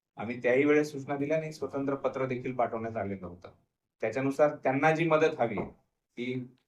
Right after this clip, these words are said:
संस्थेमध्ये गेल्यानंतर जे सर्वे-, सर्वेक्षण करणार आहे किंवा कारवाई करणार आहे, त्यांच्या सुरक्षेचा प्रश्न आहे, तर आम्ही तात्काळ आमचं स-, सदैव आम्ही त्या अधिकारी जे काही कारवाई करायला जातील, त्यांना पोलीस संरक्षण देण्याचे आम्ही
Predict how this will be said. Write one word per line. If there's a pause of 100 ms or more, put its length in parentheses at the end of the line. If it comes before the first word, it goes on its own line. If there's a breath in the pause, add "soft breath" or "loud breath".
संस्थेमध्ये
गेल्यानंतर (640)
जे (480)
सर्वे-,
सर्वेक्षण
करणार
आहे
किंवा
कारवाई
करणार
आहे, (220)
त्यांच्या
सुरक्षेचा
प्रश्न
आहे, (360)
तर
आम्ही
तात्काळ
आमचं
स-,
सदैव
आम्ही
त्या (460)
अधिकारी
जे
काही
कारवाई
करायला
जातील,
त्यांना
पोलीस
संरक्षण
देण्याचे
आम्ही